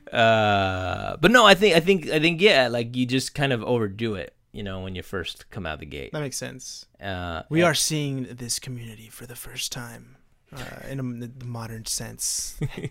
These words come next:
Speaker 2: Hence
Speaker 1: I
Speaker 2: the
Speaker 1: mean,
Speaker 2: f-
Speaker 1: w-, what other show is kind of, like, digging into this stuff? There's not really
Speaker 2: Yeah,
Speaker 1: any,
Speaker 2: exactly,
Speaker 1: right?
Speaker 2: yeah, yeah.
Speaker 1: And, and that, and especially that's not, like, a corny ass sitcom. So you had, like,
Speaker 2: Yeah.
Speaker 1: that,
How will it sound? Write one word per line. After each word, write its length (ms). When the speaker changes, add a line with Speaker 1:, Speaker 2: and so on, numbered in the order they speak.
Speaker 2:
Hence 160
Speaker 1:
I 80
Speaker 2:
the 60
Speaker 1:
mean, 140
Speaker 2:
f- 60
Speaker 1:
w-, 160
what 140
other 220
show 560
is 260
kind 240
of, 100
like, 200
digging 240
into 180
this 200
stuff? 200
There's 140
not 180
really 200
Speaker 2:
Yeah, 60
Speaker 1:
any, 80
Speaker 2:
exactly, 280
Speaker 1:
right? 100
Speaker 2:
yeah, 140
yeah. 120
Speaker 1:
And, 160
and 140
that, 160
and 160
especially 520
that's 220
not, 200
like, 260
a 60
corny 380
ass 160
sitcom. 480
So 80
you 80
had, 180
like, 180
Speaker 2:
Yeah. 60
Speaker 1:
that, 240